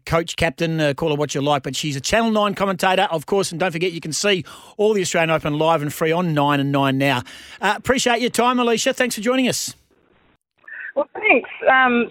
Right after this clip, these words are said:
Speaker 2: Scotty and Goss, for having me on. I was actually at that match last night, commentated the women's, and then popped up into the stands,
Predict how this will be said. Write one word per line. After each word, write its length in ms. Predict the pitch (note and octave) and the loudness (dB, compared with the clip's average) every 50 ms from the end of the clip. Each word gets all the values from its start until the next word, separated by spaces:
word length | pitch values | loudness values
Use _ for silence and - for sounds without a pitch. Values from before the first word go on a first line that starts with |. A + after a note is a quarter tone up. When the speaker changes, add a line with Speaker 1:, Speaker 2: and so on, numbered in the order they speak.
| - | -6
Speaker 2:
Scotty 260 | - - C4 A#3+ A#3+ A#3 | -4 -2 0 0 0 -2
and 80 | G#3+ | 0
Goss, 180 | G#3+ A#3 F#4 G4 - _ | 0 0 0 0 -4 _
for 80 | D#4 | -6
having 240 | D4+ D4 B3 B3 B3+ | -4 -4 -4 -6 -6
me 120 | B3 A#3+ B3 | -4 -2 -2
on. 100 | C4+ D4+ | 0 0
I 60 | E4+ | -2
was 80 | F4 - | -2 -4
actually 240 | B3+ - - C#4 A#3 | -8 -10 -8 -6 -6
at 140 | G#3 - | -4 -2
that 160 | A3+ G#3 - A3 | -2 -4 -2 -2
match 160 | G#3 G3+ - - | -4 -4 -4 0
last 200 | A3+ G#3 G3+ - | 0 0 2 0
night, 140 | - A3 - | -2 -6 -6
commentated 440 | - - A3 A#3 A#3 A#3+ G3 F#3+ F3+ | -6 -8 -10 -8 -6 -6 -6 -6 -8
the 60 | F#3+ F#3 | -10 -10
women's, 280 | G3 G3 G3 G3 G3 - | -10 -8 -8 -10 -12 -12
and 100 | F#3+ F3+ | -12 -10
then 160 | F#3 F#3 F#3 - _ _ _ _ _ _ _ _ _ | -8 -8 -8 -10 _ _ _ _ _ _ _ _ _
popped 240 | - C4+ B3+ - - | 0 0 0 2 2
up 140 | B3+ A#3 - | 2 2 2
into 220 | C4+ B3 B3 - G#3+ | -2 -6 -8 -8 -12
the 100 | G#3+ G#3+ - | -14 -14 -4
stands, 480 | - A#3 A3 A3+ B3 C4+ F4 G4 F#4+ | 0 4 4 6 6 4 2 0 -6